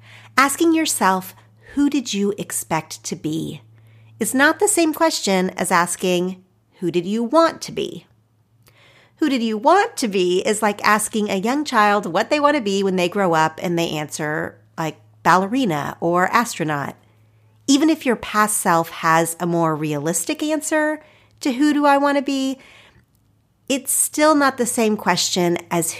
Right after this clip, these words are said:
"Who did you expect to be?" When you were a younger person than you are now, maybe you truly wanted to be famous. That seemed fun. Or maybe you really dreamed about living in New York City. It seemed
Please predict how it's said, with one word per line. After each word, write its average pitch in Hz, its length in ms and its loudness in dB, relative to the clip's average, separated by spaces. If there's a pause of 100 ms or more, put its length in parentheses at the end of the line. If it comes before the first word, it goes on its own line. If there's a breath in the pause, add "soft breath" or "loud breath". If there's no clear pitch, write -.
(100)
"Who 202 160 4
did 170 200 2
you 165 400 2
expect - 1080 -4 (240)
to - 200 -4
be?" - 400 -10 (1400 loud breath)
When 247 140 4
you 294 100 6
were 294 120 4
a - 60 2
younger 233 380 2
person 151 600 -6 (100)
than 151 100 -4
you 147 140 -4
are 151 100 -2
now, 214 640 0 (480 soft breath)
maybe 294 160 2
you 294 160 4
truly 285 580 0
wanted 226 360 0
to 220 80 -6
be 214 120 0
famous. - 680 -4 (160)
That 180 180 -6
seemed 233 240 -2
fun. 247 480 -4 (840 soft breath)
Or 226 60 0
maybe 294 200 6
you 277 300 2
really 294 440 2
dreamed 254 360 2
about 208 240 2
living 220 300 2
in 208 80 4
New 202 100 4
York 196 240 2
City. 180 460 2
It - 100 -12
seemed 262 520 -2